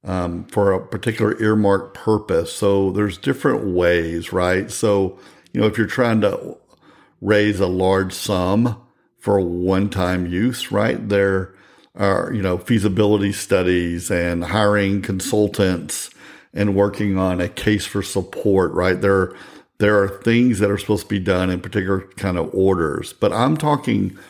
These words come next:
right now in general because my specialty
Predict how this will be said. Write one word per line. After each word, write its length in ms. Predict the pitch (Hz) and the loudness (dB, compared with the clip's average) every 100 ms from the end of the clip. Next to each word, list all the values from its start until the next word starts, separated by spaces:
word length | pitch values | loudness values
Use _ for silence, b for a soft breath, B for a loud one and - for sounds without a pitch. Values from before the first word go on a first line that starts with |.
| B - | B 0
right 240 | 110 101 | 0 2
now 280 | 101 95 98 | 0 0 0
in 180 | 92 92 | -2 -4
general 380 | 98 92 87 | -4 -2 -4
because 400 | 85 95 101 90 | -8 -6 -6 -4
my 400 | 113 113 120 147 | 0 0 2 0
specialty 920 | 143 - - 90 - 85 - 87 80 | -2 -4 -2 -2 -2 -8 -6 -6 -6